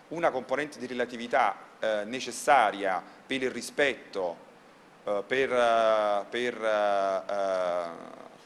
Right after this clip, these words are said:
le differenze, e ci sia allo stesso tempo, e anche per la sovranità, perché pensiamo alla questione della sovranità, cioè la popolazione è sovrana nello scegliere il tipo di vita che vuole condurre. Abbiamo parlato l'altra volta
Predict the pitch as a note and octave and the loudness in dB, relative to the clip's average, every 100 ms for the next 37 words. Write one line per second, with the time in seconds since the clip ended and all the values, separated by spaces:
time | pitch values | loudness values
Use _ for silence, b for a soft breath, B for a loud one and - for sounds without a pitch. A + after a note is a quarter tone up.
0 | - - A2 A#2 A#2+ C3 C#3 B2 G2+ - | -20 -12 -8 -8 -2 2 2 0 -4 -8
1 | G2 F2 - - B B B B B - | -6 -6 -10 -20 B B B B B -20
2 | - A3+ A3 A3 - D#3+ B2+ A#2+ C#3 C#3+ | -2 0 2 -2 -2 4 4 4 2 2
3 | D3 F3 - F3 B2 G2+ - C3+ D3+ F#3 | -2 -6 -6 -2 -2 -4 -4 0 0 -2
4 | - - - - - - - - A#2+ C#3+ | -12 -20 -20 -20 -20 -20 -20 -4 2 2
5 | D#3 C3 B2 A2+ A#2 A#2 A#2 B2+ F3+ - | 0 -4 -4 -4 -4 -4 0 4 4 4
6 | - - - - A#2+ B2 G#3+ G#3 B2+ - | -8 -20 -18 -10 -8 -6 0 0 0 -4
7 | D3+ B2+ - A#2+ A2+ A2+ G2+ F#2 C#3+ B2 | -2 -2 -2 -6 -6 -4 -4 -2 -2 -2
8 | F#2 B B B - C#3 D3 D#3+ D3+ D3 | -4 B B B 0 2 2 0 0 -2
9 | - G#3 G#3 C#3 A2+ - A#2 C#3+ G#3+ C#3+ | -2 0 0 0 -6 -4 0 4 4 4
10 | A#2 A2 G#2+ A2 - A#2+ A2+ A2 - C#3+ | -2 -6 -6 -8 -8 -8 -8 -10 -10 -10
11 | A#2+ A#2 A2+ A#2 A2 A2 G#2 G#2+ A2 G2+ | -8 -8 -8 -6 -4 -4 -6 -8 -8 -8
12 | G#2 B2+ B2 E3 G3 C#3+ A#2+ B2 D3+ E3+ | -6 -4 0 2 2 2 2 2 2 2
13 | A#2+ | 0